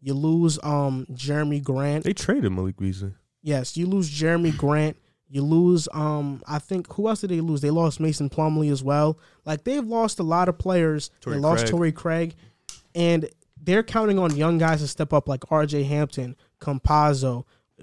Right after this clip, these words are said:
Speaker 1: Zeke Nnaji, who's been playing and stepping in. Bol Bol, I thought he was gonna get a lot of minutes this year, but he hasn't yet.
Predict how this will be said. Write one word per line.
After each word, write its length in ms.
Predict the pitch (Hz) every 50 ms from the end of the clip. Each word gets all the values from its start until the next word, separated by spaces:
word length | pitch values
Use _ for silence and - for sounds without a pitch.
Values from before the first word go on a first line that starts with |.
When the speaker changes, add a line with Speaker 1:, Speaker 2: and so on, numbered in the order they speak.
| - 151
Speaker 1:
Zeke 340 | 135 123 139 160 175 160 -
Nnaji, 520 | 135 139 147 160 165 165 151 139 135 131
who's 240 | 135 139 143 139 139
been 120 | 139 135
playing 420 | - - - 151 151 156 151 151 143
and 100 | 139 -
stepping 420 | - - 156 147 - - 147 147
in. 240 | 147 143 131 123 123 _ _ _ _ _ _ _
Bol 360 | 143 127 147 160 180 208 214
Bol, 260 | 180 170 170 170 165
I 120 | 156 160 170
thought 140 | 165 185 180
he 40 |
was 140 | 170 156 -
gonna 120 | 165 165 160
get 140 | 160 160
a 40 | 151
lot 200 | 143 147 151 156
of 80 | 156 147
minutes 240 | 151 156 160 147 -
this 200 | 156 143 - -
year, 100 | 156 147
but 160 | 139 135 127
he 180 | 139 156 156
hasn't 420 | 135 135 143 143 143 135 135 131 131
yet. 200 | 131 131 127